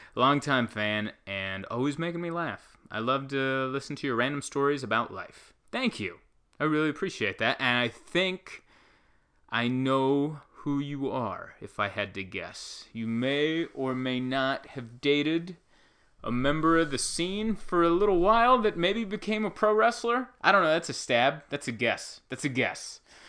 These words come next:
Anyway, here's another, uh, five-star review from Kalena Roxon.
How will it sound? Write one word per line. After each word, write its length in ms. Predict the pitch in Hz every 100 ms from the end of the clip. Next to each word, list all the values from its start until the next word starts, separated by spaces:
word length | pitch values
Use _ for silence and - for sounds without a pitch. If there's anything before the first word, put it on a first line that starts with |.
| - - -
Anyway, 320 | 143 139 117 113
here's 240 | 143 127
another, 560 | 135 135 131 127 127 -
uh, 180 | 117 113
five-star 500 | 110 113 - 117 110
review 580 | 110 107 107 117 135 143
from 260 | - 113
Kalena 800 | - 117 110 120 135 135 131 127 - _ _ _ _ _ - -
Roxon. 580 | 113 110 113 - 107 92